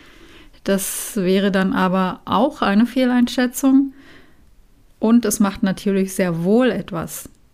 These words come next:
Denn so eine falsche Einschätzung wird auch zu einer selbsterfüllenden Prophezeiung. Denn Menschen orientieren ihr Verhalten nämlich daran,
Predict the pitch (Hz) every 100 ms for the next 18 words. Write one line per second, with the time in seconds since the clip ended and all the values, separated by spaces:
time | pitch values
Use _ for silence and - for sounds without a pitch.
0 | - 208 233 233 208 180 180 - 185 -
1 | 185 185 226 - 214 226 208 208 - 202
2 | 208 - 370 - _ - 202 208 - 214
3 | 190 190 190 202 - 196 208 - 190 -
4 | 208 202 196 190 190 196 190 175 - 214
5 | 220 190 208 240 - - - - - -
6 | - - 190 185 180 233 240 226 196 185
7 | 185 - 214 202 190 - 185 190 190 190
8 | 185 175 175 185 180 170 185 190 208